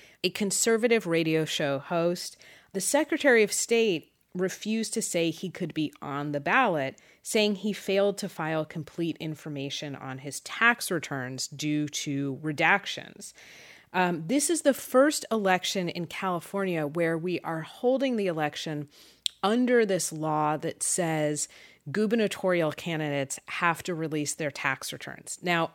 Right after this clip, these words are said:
I'm gonna go on a slight detour, but I think it'll be worth it. California passed a law really in reaction to former President Trump not releasing his tax returns.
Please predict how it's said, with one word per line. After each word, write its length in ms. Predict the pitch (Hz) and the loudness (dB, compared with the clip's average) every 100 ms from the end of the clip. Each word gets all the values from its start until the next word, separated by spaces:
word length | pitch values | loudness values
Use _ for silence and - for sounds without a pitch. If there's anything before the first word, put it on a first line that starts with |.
| - | -4
I'm 140 | 180 | -2
gonna 220 | 175 247 | 2 2
go 440 | 214 214 202 196 - | 4 6 8 6 4
on 80 | 170 | -2
a 100 | 160 | -2
slight 800 | 156 - - 196 185 208 262 - _ - | 0 2 2 6 8 8 4 -4 _ -6
detour, 580 | 185 185 - 156 139 147 | -4 -2 0 0 0 0
but 100 | 165 | -2
I 80 | 156 | -2
think 300 | - 220 262 | 0 2 4
it'll 180 | 233 | 4
be 140 | 185 170 | 4 2
worth 280 | 147 143 143 | 0 0 -4
it. 200 | 135 - _ - - - _ - | -10 -12 _ -20 -20 -20 _ -8
California 580 | - 202 285 339 349 370 | 4 6 6 4 2 2
passed 340 | 254 240 - | 4 2 2
a 60 | 214 | 0
law 440 | 165 139 135 131 - - _ - | 2 0 0 -4 -8 -20 _ -4
really 380 | 165 247 269 233 | 2 4 4 2
in 240 | 202 190 | 0 0
reaction 720 | 165 160 156 165 - - 156 | 0 4 4 4 2 -4 -4
to 220 | 151 - 151 | -4 -4 -4
former 340 | - 156 156 | -4 -4 -4
President 440 | 147 143 147 135 | -2 -4 -4 -6
Trump 360 | - 160 139 131 - | -6 -6 -6 -8 -8
not 400 | 151 151 165 - | -4 -2 -2 -4
releasing 500 | 156 147 135 - 123 | -6 -6 -4 -6 -6
his 200 | 131 - | -8 -6
tax 400 | - 240 254 - | 0 0 0 -4
returns. 480 | 156 147 135 135 | -6 -6 -6 -8